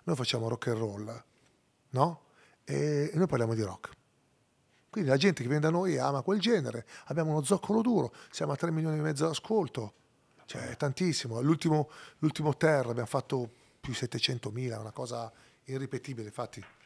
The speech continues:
vedremo il <laughs> prossimo. Cioè, a me va bene così, cioè, ma era quello che volevo, perché sapevo che il, il pubblico rock, quando ascolta una radio rock, non cambia più radio.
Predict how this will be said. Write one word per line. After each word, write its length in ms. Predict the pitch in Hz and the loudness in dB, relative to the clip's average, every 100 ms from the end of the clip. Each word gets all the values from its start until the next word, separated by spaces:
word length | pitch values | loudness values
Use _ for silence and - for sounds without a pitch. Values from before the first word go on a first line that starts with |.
| _ | _
vedremo 300 | 113 113 120 | -6 -2 -2
il 60 | 113 | -2
<laughs> 80 | - | 0
prossimo. 540 | - - - 156 165 - - - | 0 0 -2 -2 -4 -8 -20 -4
Cioè, 460 | 170 170 165 143 - - _ | 0 2 0 -2 -8 -20 _
a 100 | 214 | 2
me 100 | 269 | 4
va 60 | 127 | 4
bene 180 | 120 113 | 2 -2
così, 260 | 131 170 | 0 0
cioè, 160 | - 131 | 0 -2
ma 80 | 175 | 6
era 200 | 165 175 | 8 10
quello 180 | 196 | 8
che 80 | 180 | 6
volevo, 380 | 160 180 113 101 | 2 2 -2 -6
perché 180 | - 160 | -6 0
sapevo 440 | - 180 208 120 | 2 6 6 4
che 120 | 110 117 - - - | 0 -8 -10 -18 -10
il, 120 | 160 - _ _ - - | -8 -10 _ _ -14 -6
il 100 | 147 | -4
pubblico 340 | 208 220 - | 2 2 4
rock, 480 | 139 117 - 127 143 - _ _ - | 4 2 -2 -4 -4 -8 _ _ -2
quando 260 | 185 214 | 0 0
ascolta 320 | 160 - 156 127 | -2 -2 -2 -2
una 140 | 113 | 0
radio 260 | 120 117 110 | 0 0 0
rock, 420 | 104 - 139 147 _ _ _ _ _ | -2 -6 -8 -10 _ _ _ _ _
non 160 | 151 170 | -4 0
cambia 220 | 180 160 | 0 0
più 100 | 107 | -2
radio. 380 | 147 135 104 | -2 -2 -4